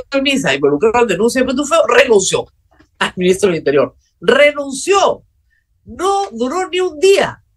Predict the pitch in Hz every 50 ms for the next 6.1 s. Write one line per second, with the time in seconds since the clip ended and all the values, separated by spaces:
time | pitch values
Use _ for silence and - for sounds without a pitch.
0 | _ _ _ - - 170 165 165 - 339 - 320 302 - - 392 403 294 - -
1 | - _ _ _ - 156 156 190 277 359 349 - - 320 302 294 302 339 330 330
2 | - - 175 160 180 262 392 427 392 285 156 104 98 - - _ _ _ _ _
3 | _ _ _ - - _ - 220 220 277 302 285 - 302 247 - - - _ _
4 | _ _ _ _ _ _ _ - 160 190 190 185 190 226 359 403 415 370 349 330
5 | 277 247 247 277 277 269 254 294 302 302 - - 226 196 220 240 247 247 233 233
6 | 269 -